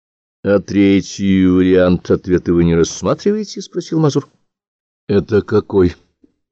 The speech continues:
настороженно сказал олигарх. "Разрешите подумать". "Тьфу ты!" — облегчённо вздохнул Малышевский и потёр лоб. "Чёрт! Простите, ради бога, просто столько навалилось в последнее время!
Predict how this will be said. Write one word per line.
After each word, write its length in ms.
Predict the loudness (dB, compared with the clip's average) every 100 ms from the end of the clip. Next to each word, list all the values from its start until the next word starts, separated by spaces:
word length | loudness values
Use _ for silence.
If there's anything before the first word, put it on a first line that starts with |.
| _ _
настороженно 800 | -8 -6 -4 -2 0 0 -2 -4
сказал 320 | -2 0 0
олигарх. 500 | 0 -2 -2 -4 -18 _ _ _ _ _ _
"Разрешите 800 | -2 0 2 -2 -2 -4 -4 -6
подумать". 560 | -4 -2 -2 -2 -8 -18 _ _ _ _ _ _ _ _ _ _
"Тьфу 380 | -12 -4 -2 -2
ты!" — 460 | -4 -2 2 2 -2 _ _ _ _ -4
облегчённо 760 | -2 0 -2 -4 -4 -2 -2
вздохнул 380 | -2 -2 0 0
Малышевский 540 | 0 0 -2 -4 -6
и 40 | -8
потёр 240 | -2 0
лоб. 180 | 0 -2 -10 -18
"Чёрт! 520 | -8 -4 -2 -4 _ _ _ _ _
Простите, 840 | -2 0 -2 -6 -4 -4 -2 0
ради 300 | 2 0 0
бога, 240 | 0 -2 -4 -6
просто 300 | -6 -2 -2
столько 840 | -4 -6 0 2 2 0 0 0
навалилось 720 | 2 2 2 2 0 -2 -6
в 60 | -8
последнее 640 | -8 -8 -2 -2 0 -2
время! 240 | 0 0